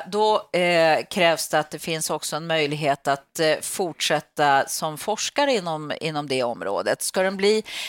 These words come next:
intressant för en institution att kunna, eh, att kunna ge, så är det alltid bra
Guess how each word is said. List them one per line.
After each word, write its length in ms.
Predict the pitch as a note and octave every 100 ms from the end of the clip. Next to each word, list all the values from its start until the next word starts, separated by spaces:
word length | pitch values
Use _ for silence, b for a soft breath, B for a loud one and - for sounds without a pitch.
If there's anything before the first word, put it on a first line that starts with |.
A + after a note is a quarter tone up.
| B
intressant 840 | - A3 A3 G3+ - - A3+ A#3 A#3
för 260 | - F#3 F3+
en 120 | F3
institution 720 | E3+ - E3 - A#3+ C4 G3+
att 160 | D3+ -
kunna, 560 | E3+ D#3 D3+ D3+ D3+ - B B B B
eh, 640 | - D#3+ C#3+ C3 A2+ G#2+ B3+
att 120 | -
kunna 240 | F3+ E3+
ge, 540 | F3+ A3 C#4 D#3+ A#2+ C3
så 180 | -
är 120 | E3+ D#3+
det 80 |
alltid 400 | B2 F3 D#3+ A#3
bra 140 | F#3